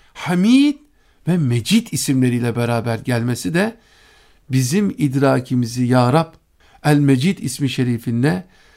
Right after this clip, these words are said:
senin razı olduğun hamd sancağını taşıyan Hazreti Muhammed Mustafa sallallahu aleyhi ve sellemin anlayışına yükselt" manasına da El-Mecid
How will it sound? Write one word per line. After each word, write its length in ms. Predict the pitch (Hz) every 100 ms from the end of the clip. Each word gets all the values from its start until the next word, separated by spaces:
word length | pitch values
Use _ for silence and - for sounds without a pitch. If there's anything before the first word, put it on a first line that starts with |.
| _ _
senin 480 | - - 151 185 165
razı 440 | 139 135 135 127 196
olduğun 580 | - 139 123 123 120
hamd 360 | 113 - 180 190
sancağını 680 | - 151 135 120 127 123 120
taşıyan 440 | 120 - - 113
Hazreti 520 | 117 127 131 165 165
Muhammed 540 | 143 135 120 160 135 123 -
Mustafa 540 | 139 - 127 - 123
sallallahu 680 | - 147 147 135 123 120 113
aleyhi 320 | 143 151 139 120
ve 100 | 117
sellemin 760 | 131 123 117 135 226 226 - _ _ _ - - - -
anlayışına 680 | 147 147 143 139 131 175 196
yükselt" 920 | 151 131 135 - - - 202 202 -
manasına 760 | 135 139 131 127 120 - 127 113
da 200 | 107 - _ - _ -
El-Mecid 580 | 156 151 143 131 185